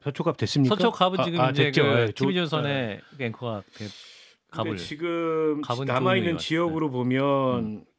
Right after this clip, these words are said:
Speaker 1: 그 잘 모르겠는데 남아있는 사람으로 보면
Speaker 2: 예.
Speaker 1: 아주 아주 중요한 사람이 한 사람 남아있습니다.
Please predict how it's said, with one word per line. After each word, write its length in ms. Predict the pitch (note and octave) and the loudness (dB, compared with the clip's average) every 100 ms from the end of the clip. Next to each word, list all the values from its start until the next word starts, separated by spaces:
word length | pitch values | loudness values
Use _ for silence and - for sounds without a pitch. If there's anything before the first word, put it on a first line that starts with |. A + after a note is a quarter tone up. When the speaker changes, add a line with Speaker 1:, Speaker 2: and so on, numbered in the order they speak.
| - | -12
Speaker 1:
그 680 | A#2+ A2+ G#2+ G#2+ G2+ F#2+ - - | -8 -8 -6 -6 -8 -10 -16 -12
잘 160 | - | -6
모르겠는데 600 | A2 G#2 A2 G2 F#2 F2+ A2 | -4 -4 -6 -8 -10 -10 -6
남아있는 420 | G2+ D3 D3 C3+ | -4 -2 -2 -4
사람으로 520 | - F#3+ G#3 E3+ G#2+ | -4 -6 -4 -4 -6
보면 380 | F2+ F2+ A2+ F2 A#2 | -10 -12 -10 -6 -4
Speaker 2:
예. 240 | G2+ F2 _ _ _ - | -4 -8 _ _ _ -10
Speaker 1:
아주 340 | E3+ E3 A3 | -8 -2 -2
아주 160 | C#3 C#3+ | -2 -6
중요한 280 | C3 C3 A#2+ | -4 -2 -2
사람이 260 | A2+ A2 | -6 -6
한 80 | A2 | -8
사람 160 | A2+ G#2 | -8 -8
남아있습니다. 720 | E2+ F2 F2+ - E2+ E2+ | -12 -14 -16 -16 -18 -20